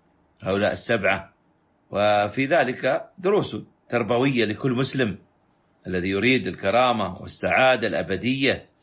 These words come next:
ويريد أن يقدم الأعمال الصالحة، يقدم من الأعمال الصالحة ما يكون سبب، ما يكون سبباً لنيل هذه المكانة، أن يكون في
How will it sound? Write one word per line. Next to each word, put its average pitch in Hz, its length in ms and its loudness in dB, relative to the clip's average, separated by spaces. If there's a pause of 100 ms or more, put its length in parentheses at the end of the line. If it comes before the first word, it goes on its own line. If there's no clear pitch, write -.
(500)
ويريد 107 760 0
أن 107 100 -2
يقدم 131 480 -2
الأعمال 107 360 0
الصالحة، 113 800 0 (480)
يقدم 120 520 -2 (180)
من 135 120 -4
الأعمال 120 360 2
الصالحة 120 680 0 (440)
ما 107 140 -2
يكون 113 240 -2
سبب، 151 340 2 (680)
ما 87 160 -6
يكون 123 540 0 (380)
سبباً 156 560 0
لنيل 143 460 0
هذه 139 320 2
المكانة، 123 680 0 (640)
أن 90 60 -6
يكون 95 380 -2
في 98 360 -6